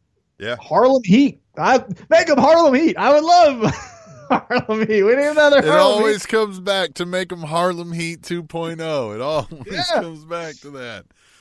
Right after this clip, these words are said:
Speaker 2: Yeah.
Speaker 1: It always
Speaker 2: Book
Speaker 1: does.
Speaker 2: Be their manager. There you go.
Speaker 1: Booker T cannot be their manager. No.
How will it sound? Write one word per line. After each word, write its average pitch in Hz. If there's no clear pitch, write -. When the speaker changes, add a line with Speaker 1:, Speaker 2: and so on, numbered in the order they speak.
Speaker 2:
Yeah. 294
Speaker 1:
It -
always 180
Speaker 2:
Book -
Speaker 1:
does. 170
Speaker 2:
Be 294
their 294
manager. 247
There 330
you 330
go. 247
Speaker 1:
Booker 160
T 175
cannot 175
be 240
their 226
manager. 185
No. 151